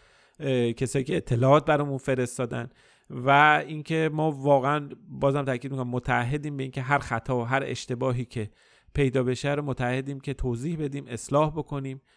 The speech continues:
و همیشه این کار می‌کنیم و از شما هم خواهش می‌کنیم که همیشه با نگاه انتق-، منتقدانه به مطالب ما نگاه کنیم و هر چیزی که به نظرتون اشتباه و ایراد میاد به ما بگید که ما بتونیم در سریع‌ترین زمان ممکن اون رو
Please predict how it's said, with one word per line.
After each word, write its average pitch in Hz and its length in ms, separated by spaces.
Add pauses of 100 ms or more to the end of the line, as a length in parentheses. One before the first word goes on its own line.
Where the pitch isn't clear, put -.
(240)
و 139 160
همیشه 131 320
این 156 80
کار 160 140
می‌کنیم 151 300
و 139 40
از 127 380
شما 135 200
هم 135 60
خواهش 131 300
می‌کنیم 139 240
که 139 120
همیشه 120 420
با 127 120
نگاه 127 560
انتق-، 113 280
منتقدانه 113 880 (320)
به 131 80
مطالب 127 400
ما 131 160
نگاه 123 360
کنیم 120 220
و 113 40
هر 113 200
چیزی 131 280
که 131 80
به 120 80
نظرتون 113 560
اشتباه 113 380
و 110 40
ایراد 113 260
میاد 123 180
به 120 80
ما 117 140
بگید 143 400
که 120 400
ما 120 120
بتونیم 123 340
در 110 140
سریع‌ترین 110 580
زمان 113 400
ممکن 113 560
اون 127 220
رو 123 240